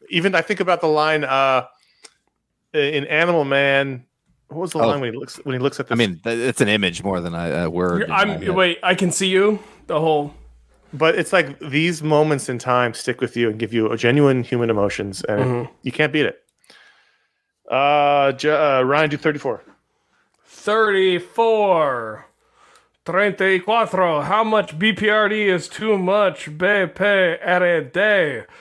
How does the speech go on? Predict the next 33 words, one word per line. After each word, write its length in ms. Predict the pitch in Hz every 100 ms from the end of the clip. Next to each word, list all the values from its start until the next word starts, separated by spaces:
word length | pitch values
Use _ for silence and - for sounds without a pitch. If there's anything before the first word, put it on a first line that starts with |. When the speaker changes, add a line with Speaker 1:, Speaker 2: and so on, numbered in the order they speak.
| - - _ -
Speaker 3:
I've 180 | 139 131
heard 300 | - 196 190
it's 180 | 170 156
good, 460 | 147 202 226 208
but 100 | 147
it 60 | 156
gets 180 | 247 -
repetitive 460 | 185 233 294 226
after 260 | 185 165 165
a 60 | 147
while. 380 | 135 120 107 - - -
How 260 | - 214
much, 440 | 220 214 233 233 -
if 220 | - 175 -
the 100 | 151
series, 600 | - 214 214 214 202 156 _ _ _ -
did 260 | 165 160
y'all 420 | 151 156 156 151
read? 580 | 139 147 220 233 220 226 220 _ _ _ _ _ _
Do 100 | 165 151 147 143 -
you 180 | 156
think 440 | 139 - 202 202 -
it's 220 | 175 147 156
worth, 560 | 165 170 170 - - _ _ _ _ _ _ _ _
uh, 260 | - 117 131
sticking 420 | - 220 190 208
all 220 | 185 202
the 60 | 202
way 180 | 180 165
through 280 | 196 220
the 100 | 196
original 300 | 180 175 170
series, 560 | 160 - 240 226 220 185